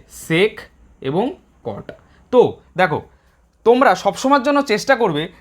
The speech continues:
যে এই মেইন তিনটে যে মেইন ত্রিকোণমিতিক অনুপাত রয়েছে, এইগুলোতে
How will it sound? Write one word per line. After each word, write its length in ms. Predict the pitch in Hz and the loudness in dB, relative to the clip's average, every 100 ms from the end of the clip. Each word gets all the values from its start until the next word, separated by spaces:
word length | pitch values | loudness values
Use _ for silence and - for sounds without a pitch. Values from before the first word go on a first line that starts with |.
| - | -10
যে 120 | 180 | -8
এই 280 | 226 247 - | -6 -6 -4
মেইন 500 | 175 160 226 277 294 | -2 2 2 2 0
তিনটে 640 | 262 226 240 240 226 277 269 | -2 -2 -2 -4 -4 -4 -2
যে 180 | 262 247 | -4 -6
মেইন 500 | 175 160 196 247 247 - | -4 0 0 0 -4 -8
ত্রিকোণমিতিক 480 | - 190 233 240 233 | -6 -4 -2 -2 -2
অনুপাত 320 | 202 202 240 | -2 0 2
রয়েছে, 380 | 202 175 185 226 - - | 2 0 -2 -6 -8 -10
এইগুলোতে 580 | 214 285 254 247 254 294 | -2 0 2 2 2 0